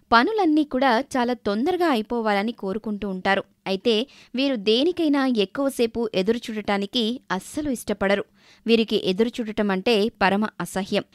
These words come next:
ఇక మేషరాశి వారు బయట వ్యక్తులకు చాలా కఠినంగా కనిపిస్తారు. కానీ నిజానికి వీరు చాలా సున్నిత మనస్కులు. కొన్ని విషయాల్లో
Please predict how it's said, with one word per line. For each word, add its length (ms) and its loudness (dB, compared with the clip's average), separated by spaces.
ఇక 80 4
మేషరాశి 580 0
వారు 180 2
బయట 260 2
వ్యక్తులకు 480 0
చాలా 200 2
కఠినంగా 540 2
కనిపిస్తారు. 580 -2
కానీ 180 6
నిజానికి 500 4
వీరు 160 4
చాలా 220 2
సున్నిత 340 0
మనస్కులు. 460 -4
కొన్ని 200 4
విషయాల్లో 480 2